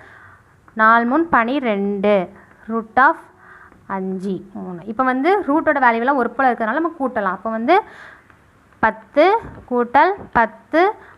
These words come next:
மைனஸ் பனிரெண்டு அஞ்சு மூணு is equal to இருபது. மைனஸ் பனிரெண்டு root of அஞ்சு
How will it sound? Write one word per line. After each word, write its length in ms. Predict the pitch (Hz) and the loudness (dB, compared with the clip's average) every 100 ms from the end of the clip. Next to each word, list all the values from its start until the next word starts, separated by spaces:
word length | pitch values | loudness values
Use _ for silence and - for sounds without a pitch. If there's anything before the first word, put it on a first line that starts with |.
| _ 214 | _ 0
மைனஸ் 500 | 214 226 285 349 - - | 0 2 2 2 -2 0
பனிரெண்டு 760 | 214 214 233 226 220 220 220 302 427 - - - - - _ _ _ _ _ - - - _ - 208 | 0 0 -2 -2 -2 -2 2 2 2 -2 -20 -20 -20 -20 _ _ _ _ _ -20 -20 -20 _ -8 -6
அஞ்சு 440 | 214 214 220 311 403 - - _ - - - - 185 | -4 -4 -2 -2 -2 -6 -20 _ -20 -20 -20 -18 -14
மூணு 380 | 180 175 170 175 - 214 | -12 -10 -10 -12 -10 -10
is 100 | 226 | -6
equal 180 | 226 220 262 | -4 -2 -2
to 60 | 381 - - - 233 | -4 -6 -20 -12 -6
இருபது. 280 | 247 226 185 - - _ _ _ _ _ _ _ _ _ _ _ - - - - | -2 -4 -6 -16 -20 _ _ _ _ _ _ _ _ _ _ _ -20 -20 -8 -2
மைனஸ் 440 | 214 220 240 320 330 226 | 0 0 0 -2 2 0
பனிரெண்டு 720 | 214 233 226 214 214 220 320 440 - - _ _ - - - 233 | 2 -2 -4 -4 -2 2 2 2 -2 -20 _ _ -20 -20 -12 -8
root 260 | 240 240 254 | -6 2 4
of 160 | 359 403 - - _ _ - 208 | 4 2 -8 -20 _ _ -14 -8
அஞ்சு 420 | 220 226 220 339 | -4 -4 -2 -2